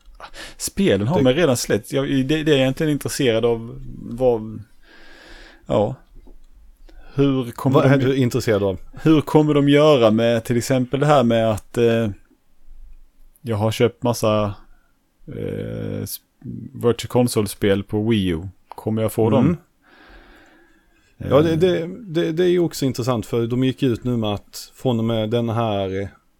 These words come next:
Speaker 2: shoppen så kommer det vara bundet till ditt konto och inte till enheten.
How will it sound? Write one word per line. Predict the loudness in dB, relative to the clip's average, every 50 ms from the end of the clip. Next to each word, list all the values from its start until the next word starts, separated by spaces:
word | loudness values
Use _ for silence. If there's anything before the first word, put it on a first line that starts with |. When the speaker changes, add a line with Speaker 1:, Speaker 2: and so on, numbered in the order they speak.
| _ _ _ _ _
Speaker 2:
shoppen | _ -6 -6 -6 -4 _ -10 -12 -12
så | -12 -12
kommer | -8 -6 -6 -4 -2
det | 0 0 0
vara | 2 0 -2
bundet | -2 -2 -2 -2 -2 -2 -2 -4 -6 -8 -12 -10
till | -8 -6 -6
ditt | -4 -6 -8 -10 -10
konto | -6 -4 -4 -4 -4 -6 -8 _ -10 -8
och | -6 -6 -6
inte | -6 -8 -8
till | -8 -6 -6 -4
enheten. | -4 -4 -4 -4 -4 -6 -6 -8 -10 -10 -12 -12 -12